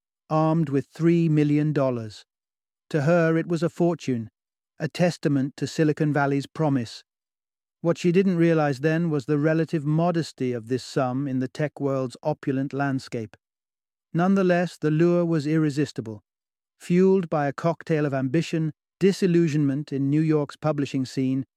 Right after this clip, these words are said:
and a pinch of financial naivety, Anna made a pivotal decision.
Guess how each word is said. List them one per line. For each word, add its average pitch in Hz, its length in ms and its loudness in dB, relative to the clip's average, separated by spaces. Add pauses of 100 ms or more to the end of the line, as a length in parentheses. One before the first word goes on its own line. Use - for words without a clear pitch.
(260)
and 127 120 -6
a 120 60 -6
pinch 165 420 -2
of 135 140 -6
financial 143 560 -2
naivety, 131 680 -2 (460)
Anna 147 220 0
made 135 260 0
a 123 80 -6 (140)
pivotal 131 440 -4
decision. 110 640 -10